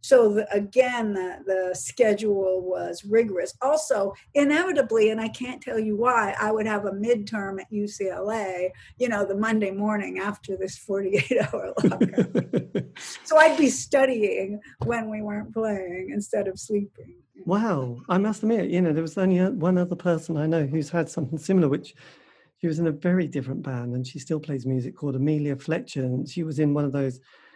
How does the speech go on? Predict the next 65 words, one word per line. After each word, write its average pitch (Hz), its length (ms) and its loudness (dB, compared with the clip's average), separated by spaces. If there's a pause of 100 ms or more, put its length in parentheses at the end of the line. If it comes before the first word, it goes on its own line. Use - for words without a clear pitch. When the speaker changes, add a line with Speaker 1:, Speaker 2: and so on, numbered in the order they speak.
(140)
Speaker 2:
I 170 60 -2
suppose 196 280 0
you 190 100 2
would 156 120 -6
call 180 180 -6
them 156 100 -2
s-, - 340 -8
shoegazing 160 1000 -4
bands. 123 320 -6
They 143 100 -2
were 139 80 0
much 156 280 -2
more 131 160 -2
sort 131 180 -8
of, 120 140 -6
I 156 80 -10
suppose, 131 440 -6 (140)
softer - 420 -8
pop, 135 400 -4
but - 220 -6 (280)
she 180 140 -2
said 156 220 0
that - 160 -2
she'd 160 220 -4
often 151 280 -4
be, 139 200 0
you 143 240 -2
know, 135 280 -4 (140)
writing 139 560 -2
some 135 560 -2
assignment 139 640 -4 (800)
during 160 280 6
the 139 120 4
sound 139 360 0
check 131 300 -8 (100)
and 131 120 -2
then 127 160 0
sort 135 160 -4
of 123 80 -4
having 131 160 -4
to 135 80 -6
quickly 135 360 -8
try 139 160 -4
and 131 100 -2
get - 120 -6
something 123 240 -6
finished, 127 400 -2
going 139 180 -4
on 127 120 -2
stage, 127 360 -6
and 127 120 -2
then 127 120 -2
sort 127 200 -8
of 123 160 -4
still 135 320 -6
studying 127 480 -6
'cause 127 140 -12
she 135 100 -8
was 127 120 -8
at - 80 -8
university 131 680 -4
at - 100 -10
the 127 60 -16
time, 135 300 -8
'cause 135 220 -12